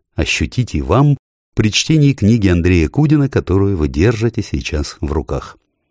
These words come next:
Пусть она будет вашим маяком в путешествии по Болгарии и даст возможность почувствовать душу страны,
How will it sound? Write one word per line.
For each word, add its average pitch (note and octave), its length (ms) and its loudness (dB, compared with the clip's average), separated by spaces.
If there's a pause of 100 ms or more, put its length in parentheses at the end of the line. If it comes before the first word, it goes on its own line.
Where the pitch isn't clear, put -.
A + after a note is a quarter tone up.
(260)
Пусть A#2+ 260 0
она G#2+ 140 4
будет G2 300 0
вашим F#2+ 300 0
маяком E2+ 680 2 (320)
в - 160 -20
путешествии G#2 720 0
по E2 160 -2
Болгарии C#2+ 720 0 (380)
и F2+ 80 2
даст C3+ 260 0
возможность A#2 760 2
почувствовать F2+ 800 0
душу B2 400 0
страны, C#2+ 540 -6